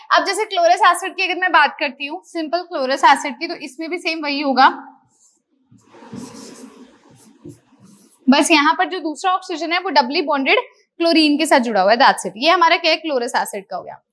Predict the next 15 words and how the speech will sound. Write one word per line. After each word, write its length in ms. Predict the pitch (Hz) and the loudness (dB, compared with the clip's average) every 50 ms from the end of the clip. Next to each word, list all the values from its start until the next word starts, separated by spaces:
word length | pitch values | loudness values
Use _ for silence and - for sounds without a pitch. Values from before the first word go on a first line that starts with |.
| _ _ - - - - | _ _ -20 -12 -2 2
अब 120 | - 359 392 | 4 4 6
हमारा 280 | 415 403 415 403 403 | 6 4 4 4 4
आता 140 | 403 403 440 | 2 2 0
है 60 | 440 | -2
प्लस 220 | 440 403 359 370 359 | 0 -2 -4 -4 -4
फ़ाइव 260 | - 381 349 370 392 | -4 -4 -4 -4 -6
और 60 | 403 | -8
प्लस 200 | 403 359 330 330 | -4 -4 -4 -4
seven 260 | 330 392 370 381 381 | -4 -6 -6 -4 -6
oxidation 500 | 370 359 - 392 330 359 359 349 - 392 | -8 -8 -6 -4 -4 -2 -4 -4 -4 -6
state 280 | 370 - 392 359 277 330 | -2 2 2 2 2 2
वाला, 240 | 339 320 330 370 427 - - - - _ _ - | 2 4 6 6 4 2 0 -16 -20 _ _ -2
वो 80 | 359 415 | 2 4
होता 220 | 453 415 - 381 | 4 4 4 4
है 180 | 370 381 415 | 4 4 2